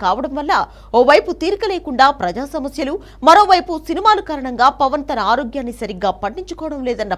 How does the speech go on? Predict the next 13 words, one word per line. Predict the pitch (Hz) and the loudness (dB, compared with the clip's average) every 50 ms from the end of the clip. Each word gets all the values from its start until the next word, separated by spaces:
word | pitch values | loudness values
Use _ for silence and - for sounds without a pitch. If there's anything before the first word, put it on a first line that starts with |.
| - - | -6 -10
ప్రశ్నలు | 180 180 - 302 294 285 - | -12 -10 -10 -10 -10 -10 -10
కూడా | 262 226 214 202 208 - | -8 -8 -8 -8 -6 -8
తలెత్తుతున్నాయి. | 175 170 185 180 196 185 - 180 180 175 165 120 - - - - - - - - 185 | -10 -10 -10 -12 -14 -18 -16 -10 -6 -6 -6 -6 -6 -12 -20 -20 -20 -20 -8 -4 -4
అయితే | 185 185 415 392 294 196 - - - - - 320 | -2 -2 -2 -2 -2 -2 -4 -8 -16 0 4 6
పవన్ | 330 359 392 392 415 | 6 6 4 0 0
తన | 381 311 269 226 285 | -2 -2 -2 -2 0
హెల్త్ | 302 359 - 415 330 | 0 0 0 -2 -4
విషయంపై | 330 302 - 339 285 - 269 233 240 - - | -4 -4 -4 -8 -6 -4 -6 -6 -6 -6 -4
శ్రద్ధ | 202 214 214 226 269 - - | -6 -4 -4 -4 -8 -8 -8
తీసుకోవాలని | 202 208 - - 320 302 262 277 269 269 277 370 453 - - - - - 254 294 | -14 -14 -8 -6 -4 2 2 2 2 2 -2 -4 -8 -10 -16 -20 0 6 6 6
అభిమానులు, | 370 440 453 440 440 415 330 330 403 415 - | 8 6 2 2 0 0 0 0 0 0 -2
శ్రేయోభిలాషులు | - - 294 320 339 349 349 339 320 320 285 262 - 247 220 226 - - | 0 0 4 6 6 6 6 4 -4 -8 -8 -8 -10 -12 -12 -10 -8 -6
కోరుకుంటున్నారు. | 175 165 170 175 165 156 175 165 180 180 156 - | -8 -6 -8 -12 -14 -14 -14 -8 -6 -4 -4 -6